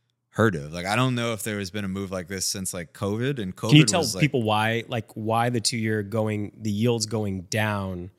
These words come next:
Speaker 2: why that's, why that's bad? Does that mean people think a recession is coming and they're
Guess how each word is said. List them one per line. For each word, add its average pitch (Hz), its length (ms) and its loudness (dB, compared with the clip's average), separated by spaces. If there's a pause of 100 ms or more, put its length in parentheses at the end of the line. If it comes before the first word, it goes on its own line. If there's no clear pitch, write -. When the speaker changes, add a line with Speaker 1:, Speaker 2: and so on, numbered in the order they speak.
(320)
Speaker 2:
why 110 240 6
that's, 110 300 -2 (540)
why 107 160 2
that's 101 220 -6 (300)
bad? 127 440 -2 (140)
Does - 100 -2
that 107 140 -4
mean 110 140 0
people 110 220 -2
think 107 380 -2
a 101 80 -6
recession 110 640 0
is 123 100 0
coming 139 320 -2
and 95 240 -2
they're 95 400 -8